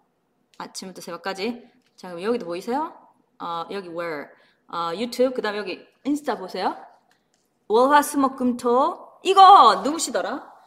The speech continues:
이거 어떤 부-, 블로그에서 내가 따왔어요. 마군의 얕은 지식이라는 분인데 이분도 어디서 나왔더라고. 어,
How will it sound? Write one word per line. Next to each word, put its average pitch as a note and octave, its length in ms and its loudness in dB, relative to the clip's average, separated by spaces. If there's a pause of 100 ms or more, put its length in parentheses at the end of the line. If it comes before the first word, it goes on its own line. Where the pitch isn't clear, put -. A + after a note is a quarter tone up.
이거 D4+ 200 2
어떤 F4 240 0
부-, B3+ 100 -6
블로그에서 C4 440 0
내가 F#3+ 220 -6
따왔어요. G3 640 -2 (300)
마군의 C4+ 760 2
얕은 A#3 480 -2
지식이라는 G#3 640 -8
분인데 F#3+ 300 -4
이분도 E4+ 380 -2
어디서 A#3+ 240 0
나왔더라고. F#3+ 760 -2 (460)
어, F#3 600 0